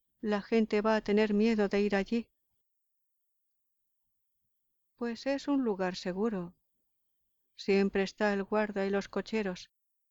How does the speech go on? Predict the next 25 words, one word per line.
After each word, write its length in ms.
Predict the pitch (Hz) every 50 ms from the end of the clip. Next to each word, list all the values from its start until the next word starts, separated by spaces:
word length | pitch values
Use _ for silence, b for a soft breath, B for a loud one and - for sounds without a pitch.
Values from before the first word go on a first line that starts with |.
| _ _ _ _ _ _ _ _ _ _ _ _ _ _ _ _ _ _ _ _ _ _ _ _ _ _ _ _ _ _ _ _ _ _ _ _ _ _ _ _ _ _ _ _ _ _ _
A 140 | - 202 190
pesar 500 | - 202 196 - - 214 208 208 208 _
de 280 | - 220 220 226 226
eso, 460 | 214 208 - - 208 202 202 202 202 - _ _ _ _ _ _ _ _ _ _ _ _ _ _ _ _ _ _ _ _ _ _ _ _ _
ya 320 | 202 196 - 202 202 208
ves 320 | - 233 240 233 226 - -
que 180 | - - 202
dicen 440 | 202 214 220 214 - 220 208 208 208 - _ _ _ -
que 120 | - 214
la 140 | 202 202 196
mañana 380 | 196 202 202 202 214 214 220 214
del 220 | - 208 208 208
día 220 | 202 220 220 214 208
en 100 | 208 202
que 140 | - - 202
apareció 540 | 196 - 202 196 196 190 - - 220 214
el 100 | 208 208
cadáver, 640 | - - 220 220 220 220 214 202 202 196 196 196 - _ _ _ _ _ _ _ _ _ _ _ _ _ _ -
encontraron 1000 | 208 208 202 202 - - 208 208 208 202 - - 233 240 226 233 233 226 226 214
rondando 640 | 214 214 214 214 214 226 240 240 233 233 233 226 214
por 220 | - 240 233 233
allí 500 | 233 233 233 262 247 233 214 226 226 - _ _ _ _ -
tres 320 | - 190 190 185 - -
hombres 400 | 202 196 190 180 185 185 180 -
sospechosos. 840 | - 196 185 - - 185 175 - 202 202 196 - 185 180 - -